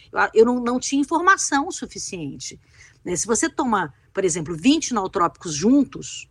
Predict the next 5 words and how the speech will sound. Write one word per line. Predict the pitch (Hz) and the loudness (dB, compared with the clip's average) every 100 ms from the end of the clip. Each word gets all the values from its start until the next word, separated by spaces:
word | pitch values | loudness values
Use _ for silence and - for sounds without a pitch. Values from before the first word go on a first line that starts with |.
| _ | _
você | - 320 | -6 -4
pode | - 247 269 - | 4 4 4 2
ter | 285 | 0
reações, | 311 349 - 233 254 240 147 - - _ _ _ _ _ _ _ _ _ - | 0 0 -2 -2 -2 -2 -6 -10 -14 _ _ _ _ _ _ _ _ _ -16
entende? | 160 202 180 147 135 135 | -2 0 0 -2 -4 -8